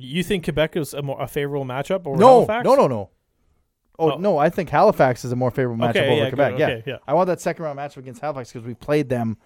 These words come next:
Speaker 1: Yeah.
Speaker 2: a little bit tougher. And,
Speaker 1: Okay,
Speaker 2: yeah,
Speaker 1: yeah.
Speaker 2: so,
Speaker 1: And
Speaker 2: yeah,
Speaker 1: I've,
Speaker 2: so
Speaker 1: and I've said Halifax will have trouble going to the second round.
Speaker 2: Yeah. So Charlottetown, Cape Breton, uh, Lavallee's final return with Chicoutimi,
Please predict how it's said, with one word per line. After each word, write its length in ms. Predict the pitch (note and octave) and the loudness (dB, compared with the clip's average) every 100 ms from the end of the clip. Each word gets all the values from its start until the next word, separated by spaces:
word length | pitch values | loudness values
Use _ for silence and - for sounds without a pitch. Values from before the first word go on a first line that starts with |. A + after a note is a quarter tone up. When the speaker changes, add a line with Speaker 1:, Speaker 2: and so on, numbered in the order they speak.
| _ - | _ -18
Speaker 1:
Yeah. 120 | B2+ | -8
Speaker 2:
a 80 | B2 | -2
little 220 | B2+ C3 | 2 2
bit 200 | B2 A#2 | 2 -4
tougher. 600 | - D3 - A#2+ G#2 F#2+ - _ _ - | -2 -4 -2 -8 -10 -14 -18 _ _ -12
And, 320 | A2 A2+ G#2 - - _ _ _ _ _ | -8 -6 -8 -12 -20 _ _ _ _ _
Speaker 1:
Okay, 220 | C3+ B2 | -10 -8
Speaker 2:
yeah, 60 | A2+ | -8
Speaker 1:
yeah. 60 | G2 | -12
Speaker 2:
so, 260 | - G#2 - _ _ - | -14 -16 -16 _ _ -8
Speaker 1:
And 80 | C3 | -2
Speaker 2:
yeah, 120 | C#3 | -2
Speaker 1:
I've, 60 | G#2+ | 0
Speaker 2:
so 120 | C#3+ | 0
Speaker 1:
and 80 | C3 | 2
I've 100 | B2+ | 2
said 200 | F#3 D#3+ | -2 -2
Halifax 440 | B2 B2 B2+ A#2+ | -4 -6 -8 -8
will 80 | C3+ | -8
have 80 | A#2+ | -6
trouble 240 | D3+ C3+ | -6 -6
going 180 | A#2 A#2+ | -6 -8
to 60 | A2+ | -10
the 60 | |
second 260 | - A#2 A2+ | -12 -12 -10
round. 140 | C3 | -10
Speaker 2:
Yeah. 100 | B2+ - _ - | -10 -10 _ -10
So 400 | A#2+ A2+ A2+ G#2 _ _ | -6 -6 -8 -12 _ _
Charlottetown, 640 | D3 E3+ E3 E3 D#3 D3+ C3+ | 2 2 4 4 4 2 -2
Cape 240 | D3+ D3 | -2 0
Breton, 480 | C#3+ C3 C3 C3 G#2+ _ _ _ _ | 2 0 -2 -8 -10 _ _ _ _
uh, 240 | A2+ A2+ A2+ | -4 -4 -2
Lavallee's 540 | C#3 C3+ B2+ B2+ A#2 | 0 0 -2 -4 -6
final 320 | - C3 B2+ | -4 -2 -2
return 400 | A#2+ B2 A#2+ A#2 | -4 -6 -6 -6
with 100 | A2 | -8
Chicoutimi, 600 | - - B2 A2+ A2 G2+ | -12 -12 -10 -8 -8 -10